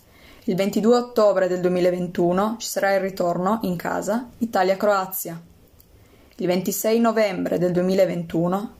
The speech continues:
ci sarà la sfida Italia-Svizzera. Il trenta novembre duemilaventuno ci sarà la sfida Romania-Italia.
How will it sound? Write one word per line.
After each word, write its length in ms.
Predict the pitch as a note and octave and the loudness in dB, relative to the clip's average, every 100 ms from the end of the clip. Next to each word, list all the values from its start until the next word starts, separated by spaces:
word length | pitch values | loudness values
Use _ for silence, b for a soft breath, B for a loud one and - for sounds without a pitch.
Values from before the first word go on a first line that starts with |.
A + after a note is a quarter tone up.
| - | -16
ci 140 | - | -10
sarà 220 | - F3+ F#3 | -4 0 0
la 120 | F#3 | 0
sfida 460 | - - F#3 G3+ - | -4 -8 -2 -2 -2
Italia-Svizzera. 1120 | A3+ F#3+ F3+ F#3 F#3+ G3 G3+ - E3 F3+ E3 - - - - - _ b b b b | -4 0 0 2 0 0 -4 -4 -6 -8 -10 -18 -20 -20 -20 -20 _ b b b b
Il 140 | - F#3 | -6 -2
trenta 380 | G#3+ A3 A3+ G#3 | 0 2 2 0
novembre 580 | F#3+ G3 F#3+ F3 F3 | 2 2 0 -2 0
duemilaventuno 1040 | E3+ F3+ F#3 F3+ F3+ F3 F3+ E3+ F#3 G#3 A#3 - | 0 2 2 2 0 -4 -2 0 0 -2 -6 -12
ci 120 | - | -8
sarà 240 | - F#3+ | -2 0
la 100 | F#3+ | 0
sfida 340 | F#3+ - G3 F#3 | -2 -2 0 2
Romania-Italia. 1200 | F#3 F3+ F3+ F#3+ G#3+ A3 A#3 A3+ G#3+ F#3 F#3+ | 0 -2 -2 0 -2 -2 -4 -2 -2 -2 -6